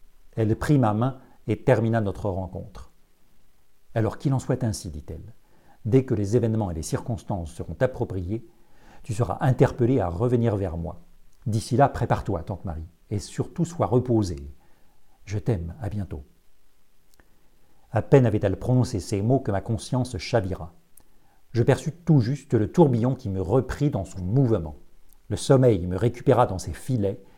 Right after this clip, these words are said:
et je ne sentis même pas la réintégration de mon corps. Les jours suivants, je fis de mon mieux pour être prête à vivre cette nouvelle expérience. J'espaçai mes engagements, pris soin de moi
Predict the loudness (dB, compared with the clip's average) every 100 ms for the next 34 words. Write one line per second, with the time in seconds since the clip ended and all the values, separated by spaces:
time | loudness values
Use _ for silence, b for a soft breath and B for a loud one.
0 | b b b b b b 0 0 0 -2
1 | -2 2 6 6 4 2 2 2 2 2
2 | 2 0 0 -2 -2 -2 -2 -4 -6 -8
3 | -14 -20 -20 -20 -20 -20 -20 -20 -20 -20
4 | -20 -20 -4 0 2 0 -2 0 2 2
5 | -2 -20 -20 -20 _ -20 -20 -2 2 2
6 | 4 4 4 2 2 0 -2 B B B
7 | B -4 2 2 2 -2 2 4 4 4
8 | 0 0 -2 -2 -4 -6 -4 -2 -2 -4
9 | -6 -6 -6 -6 -10 -16 -18 -20 -20 -20
10 | _ -20 -20 -20 b b b b 0 2
11 | 2 0 -2 0 0 2 2 0 0 -2
12 | -4 -8 -14 -20 _ -18 -8 -6 -4 2
13 | 2 2 0 -2 -6